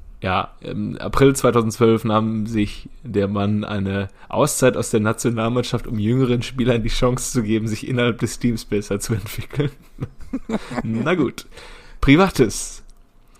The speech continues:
Er hat die deutsche Staatsbürgerschaft tatsächlich, ja, guck mal. Mm, damit er nicht mehr unters Ausländerkontingent gefallen ist, wurde er eingebürgert.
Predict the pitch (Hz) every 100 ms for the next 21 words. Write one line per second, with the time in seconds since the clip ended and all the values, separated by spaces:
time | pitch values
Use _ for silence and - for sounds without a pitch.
0 | - - - 131 151 160 185 185 226 254
1 | 139 104 101 104 - - 101 101 98 -
2 | - - 85 - - - - 131 127 131
3 | 131 127 - _ - - - - - -
4 | 117 120 131 123 120 127 107 - 117 117
5 | 110 - - - - - - - 127 110
6 | 117 104 92 104 - - 101 95 95 95
7 | 90 92 101 98 92 95 - - 101 90
8 | 85 92 92 90